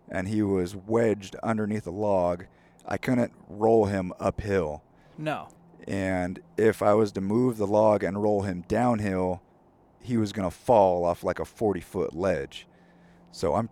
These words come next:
Speaker 1: pretty screwed. So <clears throat> I got front quarter, back quarter, back straps off. Now I got all the rest of the meat underneath. Well, you gotta flip 'em over.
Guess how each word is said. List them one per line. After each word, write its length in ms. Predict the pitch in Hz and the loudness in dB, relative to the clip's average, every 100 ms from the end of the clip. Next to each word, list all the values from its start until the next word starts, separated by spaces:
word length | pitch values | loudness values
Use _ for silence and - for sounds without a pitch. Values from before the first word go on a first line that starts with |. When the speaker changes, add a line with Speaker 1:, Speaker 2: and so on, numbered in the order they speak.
| - | -6
Speaker 1:
pretty 300 | 180 147 110 | -2 -2 -4
screwed. 520 | - 110 90 76 76 _ _ - - _ _ _ | -8 -6 -6 -6 -12 _ _ -20 -20 _ _ _
So 540 | - 104 92 87 82 - _ - | -2 0 2 0 -2 -8 _ -2
<clears throat> 260 | - 139 | -2 0
I 120 | - 110 | -2 2
got 320 | 113 107 101 _ _ | 4 4 2 _ _
front 300 | - 120 - | 0 0 2
quarter, 480 | 127 123 127 139 - | 0 2 0 -2 -2
back 220 | 113 110 - | 4 6 4
quarter, 520 | 117 107 104 104 - - | 2 2 2 -2 -8 2
back 240 | 104 104 | 4 4
straps 320 | - 95 87 85 | 0 -2 -2 -2
off. 400 | 82 90 - - _ _ - _ _ | -4 -4 -8 -20 _ _ -20 _ _
Now 300 | 110 104 104 | -2 2 4
I 80 | 101 | 4
got 260 | 101 98 - _ _ _ _ - | 4 2 2 _ _ _ _ 2
all 300 | 120 120 110 | 6 8 6
the 80 | |
rest 220 | 110 110 - | 4 2 0
of 40 | |
the 60 | 107 | -4
meat 200 | 104 - | -4 -4
underneath. 560 | 104 90 110 90 - - | -4 -4 -4 -6 -8 -6
Well, 140 | 95 | -6
you 80 | 95 | -4
gotta 260 | 120 113 101 | 0 2 0
flip 340 | - 120 - | -2 -4 -2
'em 120 | 90 | -2
over. 400 | 98 92 80 80 | -2 -2 -6 -12